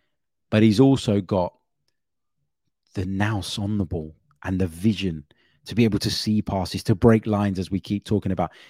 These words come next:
You wanna get you, Jurrien Timber's one of those players that you want him on the ball as much as possible. And he is gonna come inside into that inverted position, as he did a lot in the second half yesterday. Means we don't have to do it as much on the left.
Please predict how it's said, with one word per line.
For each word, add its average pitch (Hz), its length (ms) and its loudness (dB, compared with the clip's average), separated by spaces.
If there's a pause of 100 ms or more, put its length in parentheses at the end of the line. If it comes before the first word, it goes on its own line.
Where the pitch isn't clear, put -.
(340)
You 131 260 6
wanna 151 260 6
get 123 220 0
you, 120 180 -4
Jurrien 160 420 6
Timber's 127 280 -2
one 117 100 -2
of 113 60 -2
those 104 100 -4
players 110 260 -2
that - 120 -10
you 98 100 -4
want 117 200 4
him 110 100 0
on 104 80 -2
the 98 80 -2
ball 104 240 0
as 85 80 -8
much 104 260 0
as - 80 -8
possible. 90 500 -6 (500)
And 110 120 0
he 120 160 4
is 139 100 4
gonna 117 200 -8
come 120 260 -2
inside 107 600 -4 (300)
into 113 240 -4
that 101 160 -2
inverted 98 380 -4
position, 92 440 -6
as 110 180 0
he 107 100 -4
did 101 200 -4
a 95 60 -2
lot 107 260 0
in 95 80 -10
the 95 80 -8
second 95 320 -8
half 92 280 -12
yesterday. 82 460 -10 (440)
Means 107 240 -2
we 104 80 -2
don't 110 140 0
have 101 140 -4
to 90 60 -20
do 104 120 -2
it 101 100 -6
as 101 120 -8
much 98 220 -6
on 90 80 -8
the 90 80 -8
left. 95 340 -6